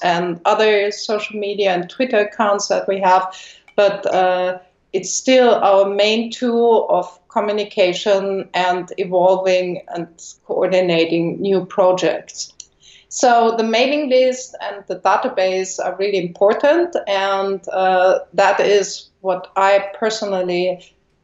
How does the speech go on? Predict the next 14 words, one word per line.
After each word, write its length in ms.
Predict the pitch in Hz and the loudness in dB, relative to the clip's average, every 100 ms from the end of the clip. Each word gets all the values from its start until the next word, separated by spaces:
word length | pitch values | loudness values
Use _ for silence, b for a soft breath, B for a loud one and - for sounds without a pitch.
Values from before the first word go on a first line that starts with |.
| _ | _
have 360 | - 208 208 - | -4 0 0 0
been 400 | 214 196 190 180 - _ _ _ | -2 -2 -2 -6 -12 _ _ _
taking 380 | - 208 208 180 | -4 -4 -2 -6
care 480 | 175 226 226 214 196 | -2 2 4 4 4
of 440 | 196 190 190 - - | 4 2 -2 -8 -10
and 300 | 180 175 175 | -6 -6 -8
administrating 1080 | 175 202 214 214 - - 185 170 175 170 165 | -8 -6 -4 -2 -4 -2 2 2 0 -4 -8
for 600 | - 170 165 165 156 - | -6 -2 0 0 -2 -4
nineteen 480 | 170 170 170 196 170 | -2 0 0 0 2
years 420 | 170 185 190 - | 4 4 2 0
now. 360 | 151 - 175 - B B B _ - | -6 -6 -8 -10 B B B _ -2
And 460 | 190 190 190 190 - _ - | 2 4 2 0 -8 _ 0
there, 280 | 214 190 - | 2 2 0
in, 240 | 220 202 | -6 -4